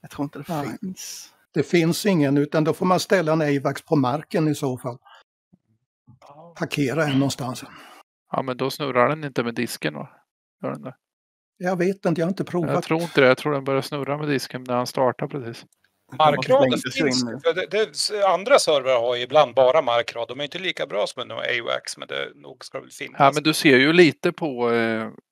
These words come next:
Speaker 4: ändå. Det finns ju, så att säga, markradar inne i spelet.
Speaker 3: Ja, precis.
Speaker 4: Men den ser ju bara runt basen i princip, precis som att du har en som står där någonstans.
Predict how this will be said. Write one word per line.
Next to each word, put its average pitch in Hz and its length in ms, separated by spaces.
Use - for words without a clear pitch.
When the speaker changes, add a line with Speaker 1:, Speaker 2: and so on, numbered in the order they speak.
Speaker 4:
ändå. 127 300
Det 127 120
finns 123 280
ju, 143 180
så 139 100
att 135 80
säga, 123 240
markradar 117 680
inne 123 260
i 135 40
spelet. 117 580
Speaker 3:
Ja, 175 260
precis. 143 300
Speaker 4:
Men 127 140
den 127 220
ser 131 280
ju 135 180
bara 131 320
runt 117 260
basen 117 520
i 156 80
princip, - 420
precis 120 280
som 120 100
att 110 120
du 117 60
har 113 200
en 110 200
som 110 80
står 110 200
där 127 180
någonstans. - 600